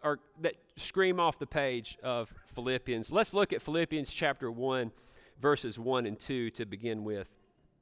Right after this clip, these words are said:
Here's how Paul starts. "Paul and Timothy, servants of Christ Jesus,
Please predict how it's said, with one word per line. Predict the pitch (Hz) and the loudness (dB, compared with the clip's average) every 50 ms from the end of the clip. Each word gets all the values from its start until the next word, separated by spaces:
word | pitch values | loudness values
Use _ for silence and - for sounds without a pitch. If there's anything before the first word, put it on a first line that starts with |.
| _ _ _ _ _ _ _ | _ _ _ _ _ _ _
Here's | - 151 160 - | -4 -2 0 2
how | - 143 127 | 2 0 2
Paul | - - 127 123 | 4 2 2 2
starts. | - - - 110 104 90 - - - - _ _ _ _ _ _ _ _ _ _ _ _ _ _ - | 2 -2 -2 -2 -2 -2 -6 -10 -18 -20 _ _ _ _ _ _ _ _ _ _ _ _ _ _ -4
"Paul | - 180 180 190 196 185 - | 2 4 6 6 6 6 4
and | 170 170 180 185 175 | 2 2 0 0 -2
Timothy, | - - 165 156 147 131 - 139 131 147 139 - _ _ _ _ _ | -2 -2 -2 -2 -2 -4 -4 -4 -6 -6 -8 -14 _ _ _ _ _
servants | - - - 147 143 143 156 151 - - | -8 -2 2 2 4 4 2 0 -4 -6
of | 160 - | -8 -4
Christ | - 160 147 151 - - | -2 0 0 0 -2 -4
Jesus, | - 113 107 101 98 101 98 - - - | -6 -6 -6 -4 -6 -8 -8 -10 -12 -16